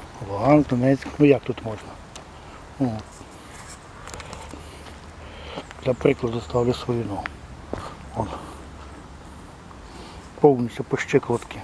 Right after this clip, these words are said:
нога в яму входить. Приїжджав міністр оборони. Весь шпиталь і ранені в тому числі вважали,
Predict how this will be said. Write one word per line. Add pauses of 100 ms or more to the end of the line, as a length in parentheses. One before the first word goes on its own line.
(540)
нога (180)
в
яму
входить. (4000)
Приїжджав (1400)
міністр
оборони. (1400)
Весь
шпиталь
і
ранені
в
тому (680)
числі (100)
вважали,